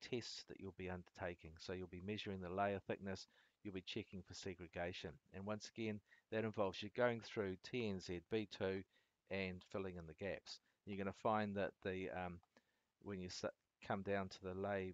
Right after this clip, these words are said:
base course, it's gonna be almost exactly the same. So once again, the construction quality plan, and that's all we require for you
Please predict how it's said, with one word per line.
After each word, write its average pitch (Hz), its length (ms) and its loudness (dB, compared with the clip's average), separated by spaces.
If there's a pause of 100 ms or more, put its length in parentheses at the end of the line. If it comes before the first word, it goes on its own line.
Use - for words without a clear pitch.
base 131 220 6
course, 120 400 2
it's - 140 -4
gonna 104 200 0
be 95 140 -2
almost 95 400 -2
exactly 85 500 -6
the 78 80 -8
same. 80 380 -6 (800)
So 101 320 4
once 113 240 0
again, 101 200 -2
the 95 80 -4
construction - 540 0
quality 92 480 -4
plan, 95 300 -2 (720)
and 110 400 4
that's - 420 2
all 120 220 4
we 113 140 4
require 107 640 6 (420)
for 92 60 -6
you 92 260 -2